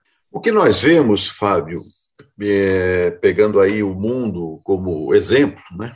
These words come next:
A Europa, vamos pegar esse exemplo da Europa especificamente, que enfrenta hoje a questão da invasão da Rússia na Ucrânia,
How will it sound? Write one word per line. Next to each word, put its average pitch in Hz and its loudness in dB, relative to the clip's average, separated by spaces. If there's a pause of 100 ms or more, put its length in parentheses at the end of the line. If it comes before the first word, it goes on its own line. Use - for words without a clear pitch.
(680)
A 120 4
Europa, 131 4
vamos 107 -8
pegar 113 2
esse 110 -2
exemplo 90 -2
da 78 -8
Europa 87 0
especificamente, 95 -4
que 87 -6
enfrenta 101 -2
hoje 98 2 (280)
a 90 -10
questão 95 0
da 92 0
invasão 92 0
da 82 -4
Rússia 90 -4
na 90 -4
Ucrânia, 110 -2